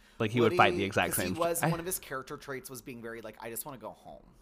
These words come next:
Speaker 1: Yeah, but if he was, like, forced into sla-, if he was forced to do it.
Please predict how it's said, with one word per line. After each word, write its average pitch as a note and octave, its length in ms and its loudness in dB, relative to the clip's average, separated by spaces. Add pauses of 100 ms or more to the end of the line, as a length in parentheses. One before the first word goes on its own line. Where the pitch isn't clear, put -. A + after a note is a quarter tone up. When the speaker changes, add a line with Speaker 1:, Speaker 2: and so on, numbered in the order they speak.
(1160)
Speaker 1:
Yeah, F3+ 240 8
but F3+ 80 8
if D3+ 100 4
he E3+ 100 6
was, E3+ 140 10
like, C#3+ 140 4
forced A2+ 260 4
into G2 100 2
sla-, - 260 0
if B2 80 0
he C#3 60 4
was B2 120 4
forced B2+ 300 4
to - 40 -6
do F2+ 180 -2
it. F2+ 260 -2